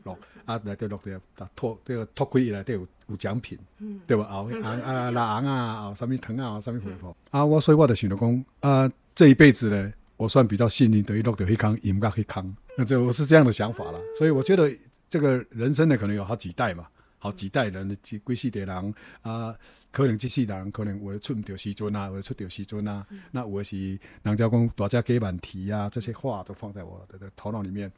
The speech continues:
Speaker 1: 那所以我想到我这辈子很幸运的就是脱到那空我很喜欢的音乐。
Speaker 2: 嗯。
Speaker 1: 那或许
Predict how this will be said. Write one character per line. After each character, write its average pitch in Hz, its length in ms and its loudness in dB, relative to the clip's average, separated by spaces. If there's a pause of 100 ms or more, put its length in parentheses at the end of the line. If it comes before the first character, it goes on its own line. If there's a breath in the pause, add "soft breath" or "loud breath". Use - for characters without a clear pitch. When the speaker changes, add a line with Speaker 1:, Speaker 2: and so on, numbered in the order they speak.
(120 soft breath)
Speaker 1:
那 139 160 4
所 135 120 6
以 127 40 8
我 120 100 6
想 107 160 -2
到 113 140 0
我 98 100 -2
这 107 160 -2
辈 104 100 -4
子 95 120 -6
很 92 100 -6
幸 104 240 -2
运 98 140 2
的 95 100 -6
就 98 180 -6
是 98 320 -10 (440 soft breath)
脱 147 120 4
到 113 140 -2
那 113 80 2
空 117 380 0
我 98 120 -4
很 104 140 0
喜 92 160 -6
欢 101 160 -4
的 98 100 -10
音 95 140 -8
乐。 95 100 -8 (180)
Speaker 2:
嗯。 - 60 -20
Speaker 1:
那 143 140 0
或 147 140 2
许 113 180 -4